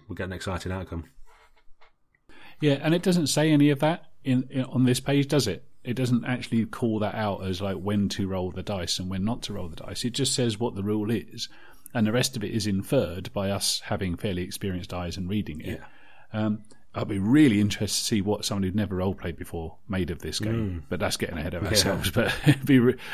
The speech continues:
Speaker 2: be really, really interested to see if they knew what to do with these twenty-sided dice. Um, what do you think of the combat system, mate, which is two sentences long,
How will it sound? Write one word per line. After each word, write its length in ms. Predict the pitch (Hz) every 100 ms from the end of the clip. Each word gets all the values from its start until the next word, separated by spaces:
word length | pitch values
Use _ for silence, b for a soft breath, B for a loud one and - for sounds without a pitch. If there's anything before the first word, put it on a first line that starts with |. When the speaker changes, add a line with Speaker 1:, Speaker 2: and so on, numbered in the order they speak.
| B
Speaker 2:
be 140 | 117 113
really, 520 | 123 131 123 113 113
really 520 | 98 113 117 98 92
interested 480 | 92 - 85 - 82
to 80 | -
see 160 | 95
if 80 | 90
they 140 | 90 90
knew 220 | 90 87
what 180 | 92 -
to 100 | 90
do 220 | 90 85
with 140 | 80
these 240 | 87 85 - - -
twenty-sided 600 | - 101 90 85 80 85
dice. 360 | 87 - - - B B B B
Um, 240 | 131 147 -
what 200 | 160 196
do 80 | 233
you 60 | 214
think 260 | 214 196
of 140 | 180 170
the 100 | 151
combat 480 | - 156 131 104 -
system, 400 | 90 - 85 90
mate, 180 | 95 113
which 220 | 98 113
is 140 | 98
two 220 | - 160
sentences 640 | 156 139 135 120 117 117 104
long, 320 | 113 87 107